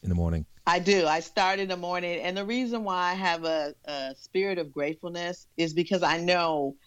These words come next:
Speaker 2: how far God has brought me. I know the things that I've gone through in life, and I could not have made it without him. You know, I married my, I don't share this that often, but I guess I'm supposed to share it on your show.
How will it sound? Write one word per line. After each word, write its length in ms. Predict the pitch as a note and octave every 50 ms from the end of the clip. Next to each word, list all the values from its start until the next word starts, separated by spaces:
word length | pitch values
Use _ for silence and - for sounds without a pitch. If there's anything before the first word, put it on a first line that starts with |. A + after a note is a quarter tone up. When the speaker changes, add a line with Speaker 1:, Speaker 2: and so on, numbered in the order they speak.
| _ _
Speaker 2:
how 160 | - F3 E3
far 260 | E3 - F#3 E3 D#3+
God 300 | D3 D#3+ D3 D3 D3 D#3+
has 160 | E3+ D#3 D3+
brought 320 | - - D3+ C#3 C#3 - C#3
me. 120 | C#3 C#3
I 200 | C3 C#3+ D#3+ E3+
know 240 | F3+ F#3 F#3 G3 F#3+
the 100 | F#3 F#3
things 340 | F#3 - F#3+ F#3 F3+ F3+ E3+
that 100 | F3 D#3+
I've 200 | D#3 D3+ C#3+ C#3+
gone 340 | - D#3+ D#3+ E3 E3 E3+ E3+ _
through 160 | F#3 E3+ E3
in 160 | D#3 D3+ D3+
life, 320 | D3+ D3+ D3+ D#3+ F3 F#3+ - - - - - - - -
and 100 | D#3 D#3
I 80 | D3 D3
could 240 | - - F#3 E3
not 300 | D3+ D#3+ D3 D3+ D#3 E3
have 160 | F3 E3 D3 D3
made 320 | D3 D3+ D3+ D3+ D#3 D#3
it 120 | D#3+ D3+
without 500 | - C#3+ C#3+ C#3 - - C#3 C#3 C3+ C#3 C#3+
him. 300 | D3+ C#3 B2+ B2+ B2+ - - _ _ - - - _ _ -
You 60 | D3
know, 280 | D3 D3 D3 D3+ D#3+
I 420 | D3+ C#3+ C#3+ D3 D3+ D#3 D3+ - - -
married 440 | D3+ D#3 F3 F#3 F#3 F#3 F#3 E3 E3+
my, 240 | D#3+ D3+ D3+ D3+ D3+
I 40 | D#3+
don't 180 | F3 F3+ D#3 -
share 300 | - - D3+ D3 D3 D3
this 140 | D3 C#3+ -
that 180 | D#3+ C#3+ C#3+
often, 300 | C#3+ C#3+ D3 - D#3+ D3+
but 180 | D3 C#3 C3+ C3+
I 160 | C3 C#3 C#3+
guess 340 | C3 D3 D3+ D3 D3 - D3 B2+ -
I'm 160 | - C#3+ D3+
supposed 280 | C#3+ - - D#3+ D#3 -
to 60 | D3+
share 240 | C#3+ - E3 D#3+ D3+
it 80 | D3+ D3+
on 140 | C#3+ C#3
your 80 | C#3 C#3
show. 280 | - - F#3 E3 D3+